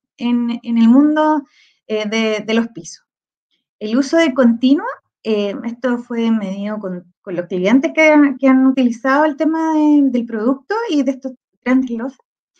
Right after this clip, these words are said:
disminuye hasta un tercio, eh, dice, "El cambio de ruedas de las maquinarias".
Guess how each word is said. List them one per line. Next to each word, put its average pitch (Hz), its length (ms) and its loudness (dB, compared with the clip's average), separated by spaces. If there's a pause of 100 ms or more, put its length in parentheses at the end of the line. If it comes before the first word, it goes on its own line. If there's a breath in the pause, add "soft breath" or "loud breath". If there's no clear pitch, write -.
(280)
disminuye 269 400 6
hasta 339 180 0
un 269 140 6
tercio, 311 380 -4 (180)
eh, 262 400 4 (1500)
dice, 226 280 -4
"El 220 100 -2
cambio 262 320 4
de 262 100 4
ruedas 247 240 0
de 247 100 0
las 233 100 2
maquinarias". 208 600 -2